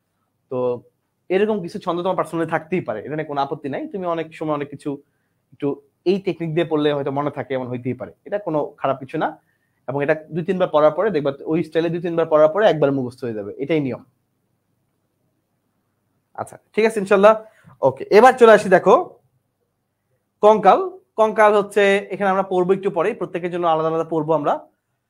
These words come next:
যেমন, আহ, কা-, আহ, মলাস্কাদের জন্য হচ্ছে ক্যালকেরিয়াস খোলক, আর্থ্রোপোডা হচ্ছে কাইটিনাস প্লেট। আর্থ্রোপোডা তোমরা পারো, কারণ পড়েছো না? ঘাস ফড়িং এর উপরে কথা মনে আছে? ঘাস ফড়িং এর,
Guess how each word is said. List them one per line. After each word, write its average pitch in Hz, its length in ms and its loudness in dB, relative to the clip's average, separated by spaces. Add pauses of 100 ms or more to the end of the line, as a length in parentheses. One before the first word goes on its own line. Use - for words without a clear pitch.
(320)
যেমন, 160 260 0
আহ, 151 320 2
কা-, 147 280 -6
আহ, 151 100 -2
মলাস্কাদের 175 540 0
জন্য 180 100 -2
হচ্ছে 175 140 -8
ক্যালকেরিয়াস 170 560 -2
খোলক, 165 400 -2
আর্থ্রোপোডা 170 420 0
হচ্ছে 175 180 -2
কাইটিনাস 170 540 2
প্লেট। 165 260 -6
আর্থ্রোপোডা 226 360 0
তোমরা 220 140 -2
পারো, 175 380 2 (420)
কারণ 185 160 -6 (100)
পড়েছো 196 280 -2
না? 247 180 2 (380)
ঘাস 180 240 2
ফড়িং 226 220 -2
এর 226 80 -2
উপরে 226 240 -2
কথা 214 140 -2
মনে 214 220 0
আছে? 214 200 -4
ঘাস 180 220 -2
ফড়িং 208 180 -4
এর, 240 220 -4